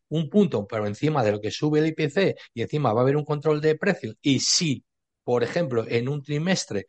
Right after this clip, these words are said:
si sube más de lo que tal, a ti te imple-, te implementarían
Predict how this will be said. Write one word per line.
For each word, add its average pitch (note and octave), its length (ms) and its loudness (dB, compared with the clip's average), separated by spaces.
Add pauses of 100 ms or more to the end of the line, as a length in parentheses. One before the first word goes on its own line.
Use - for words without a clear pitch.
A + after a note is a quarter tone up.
(100)
si - 200 -4
sube C3+ 320 -2
más D3 200 0
de C3+ 100 2
lo C3+ 140 0
que C#3 140 -4
tal, D3 260 0 (140)
a G#2+ 140 -4
ti B2+ 100 -6
te C3+ 100 -4
imple-, C#3 540 -2 (100)
te C3+ 120 -6
implementarían C3 720 -2